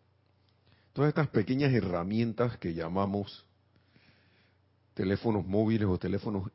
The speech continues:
inteligentes, entonces la información y la calificación se riega como pólvora. Porque si antes nada más quedaba aquí,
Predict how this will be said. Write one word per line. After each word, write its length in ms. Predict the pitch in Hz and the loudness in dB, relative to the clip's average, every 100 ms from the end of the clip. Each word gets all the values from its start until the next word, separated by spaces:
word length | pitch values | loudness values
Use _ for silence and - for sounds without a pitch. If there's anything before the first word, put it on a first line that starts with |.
| _ | _
inteligentes, 1120 | 185 185 175 - 110 95 98 117 95 82 - - - _ - _ _ _ _ _ _ _ _ _ _ _ _ _ _ - - _ | -2 -2 -2 -2 0 0 2 2 0 -6 -12 -12 -20 _ -20 _ _ _ _ _ _ _ _ _ _ _ _ _ _ -20 -20 _
entonces 400 | 110 110 123 - - - | -6 -2 -2 -2 -12 -8
la 100 | 120 | -2
información 960 | 110 - 117 107 101 - 170 170 170 165 _ _ _ - | -2 2 2 2 0 0 6 6 6 -4 _ _ _ 0
y 80 | 113 | 4
la 140 | 110 | 4
calificación 680 | 104 98 - 98 95 - 131 | 2 -2 -2 -2 -2 -2 -4
se 160 | 127 | -2
riega 300 | 123 127 123 | -2 0 0
como 240 | 117 92 78 | -2 -6 -6
pólvora. 560 | - 110 85 78 78 - _ _ _ _ _ _ _ _ _ _ _ _ _ _ | -2 0 0 -6 -10 -14 _ _ _ _ _ _ _ _ _ _ _ _ _ _
Porque 220 | 107 101 | -2 0
si 100 | 117 | 2
antes 180 | 120 160 | 4 4
nada 100 | 120 | 4
más 140 | 131 | 2
quedaba 300 | 131 135 139 | 4 6 6
aquí, 320 | 131 - 147 | 4 0 -6